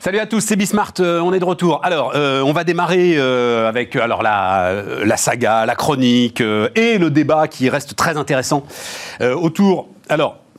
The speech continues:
crypto-monnaie, j'aime pas beaucoup. Crypto-actif, c'est mieux, hein, parce que, euh, m-, même si on va voir, là, il y a le Salvador, peut-être que, ça y est, le Bitcoin va devenir, euh, une monnaie.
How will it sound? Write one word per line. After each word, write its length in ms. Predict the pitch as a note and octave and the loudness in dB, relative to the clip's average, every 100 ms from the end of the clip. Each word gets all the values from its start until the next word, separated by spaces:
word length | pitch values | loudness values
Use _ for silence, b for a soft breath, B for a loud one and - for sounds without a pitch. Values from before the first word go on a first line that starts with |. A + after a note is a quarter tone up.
| - - | -16 -4
crypto-monnaie, 580 | F3+ D3+ F#3 E3+ F3+ | -4 0 0 2 0
j'aime 160 | E3 D3+ | 0 0
pas 100 | D#3 | 0
beaucoup. 340 | D#3 D#3 G3+ | 0 2 0
Crypto-actif, 720 | G#3+ G3 - G3 F#3 - A3 G#3+ | 0 -2 -2 0 0 0 -4 0
c'est 120 | F3 | 0
mieux, 260 | F#3 G#3+ | 2 2
hein, 100 | D3+ | 0
parce 220 | D#3+ C3 - | -4 -8 -4
que, 80 | |
euh, 140 | B2 G#2+ | -2 0
m-, 140 | B2 B2+ | -2 -2
même 180 | C#3+ | -2
si 100 | C#3+ | -2
on 60 | A#2 | -4
va 80 | G2 | -4
voir, 300 | F#2+ A2 F#2 | -2 -2 -2
là, 100 | F#2+ | -4
il 60 | |
y 40 | F#2 | -6
a 40 | |
le 40 | D#2+ | -10
Salvador, 580 | - F#2+ F2 E2+ G2+ | -12 -8 -8 -6 -8
peut-être 200 | - F#2 | -8 -14
que, 180 | - F2 - B B B B | -10 -12 -12 B B B B
ça 140 | - | -2
y 80 | A2 | -2
est, 40 | |
le 60 | A2+ | -2
Bitcoin 380 | G#2+ - C3 A#2+ | -6 -4 -2 -2
va 100 | G#2 | -4
devenir, 420 | A2 G#2+ A#2+ G#2 | -4 -2 -2 0
euh, 160 | G#2+ G#2+ | -2 -2
une 120 | B2 | -2
monnaie. 300 | A#2 A2+ E3 | 0 0 -2